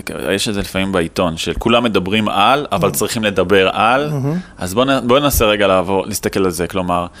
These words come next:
Speaker 1: מה היום מנהל שיווק בקורפרט מתעסק, ו-, ועל מה הזמן שלו הולך, ועל מה היה כדאי לו יותר להסתכל, או ל-,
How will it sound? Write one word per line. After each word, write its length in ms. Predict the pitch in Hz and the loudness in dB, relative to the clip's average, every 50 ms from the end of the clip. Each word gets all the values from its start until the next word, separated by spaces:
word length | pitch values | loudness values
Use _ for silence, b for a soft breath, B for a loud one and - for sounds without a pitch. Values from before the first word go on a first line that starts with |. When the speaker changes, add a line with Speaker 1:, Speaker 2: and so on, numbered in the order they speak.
| B B B B B | B B B B B
Speaker 1:
מה 240 | 98 107 123 135 127 | -2 0 2 4 4
היום 380 | 120 120 120 123 120 117 110 87 85 | 4 4 4 2 2 0 -2 -8 -10
מנהל 440 | 95 98 95 101 98 101 104 113 | -8 -6 -4 -2 0 0 0 0
שיווק 400 | 107 - - 104 95 107 110 95 | 0 -2 -2 -2 -2 -2 -4 -2
בקורפרט 800 | 92 90 110 - - 117 110 104 - 113 98 95 90 - - - - - - - | -2 -4 -2 0 0 0 0 2 0 0 2 0 -2 -4 -6 -18 -20 -18 -10 -6
מתעסק, 720 | - 113 - 110 98 - - - 101 101 120 139 139 - - - - - - - - - - - - - - - - - - - | -6 -4 -4 -2 -4 -2 0 2 2 4 4 2 0 -4 -14 -16 -16 -20 -20 -20 -20 -20 -20 -20 -20 -20 -20 -20 -20 -16 -6 -2
ו-, 140 | 98 107 101 - | 0 0 0 0
ועל 220 | 107 95 98 95 | 0 0 0 2
מה 100 | 101 110 | 4 2
הזמן 280 | 110 101 101 104 107 107 | 2 2 2 0 0 0
שלו 220 | - 110 95 95 | 0 0 2 2
הולך, 680 | 90 87 85 85 85 90 101 127 165 175 - - - - - - - - - - - - - - - - - - - - - 90 | 4 2 2 2 2 2 4 4 2 0 -2 -8 -12 -14 -18 -20 -20 -20 -20 -20 -20 -20 -20 -20 -20 -20 -20 -20 -20 -16 -10 -4
ועל 500 | 95 101 110 110 104 104 110 - 110 104 | 0 2 2 2 2 -2 -4 -2 0 2
מה 100 | 117 123 | 4 4
היה 140 | 127 123 117 | 4 4 2
כדאי 340 | - - 113 101 117 117 113 | 2 0 0 2 4 4 6
לו 80 | 113 | 4
יותר 260 | 107 101 - 110 101 | 4 4 4 2 2
להסתכל, 600 | 101 101 98 - - 98 - - 107 101 101 95 | 2 2 -2 -2 -6 -4 -2 0 2 2 4 2
או 80 | 92 92 | 2 2
ל-, 120 | 92 98 | 0 0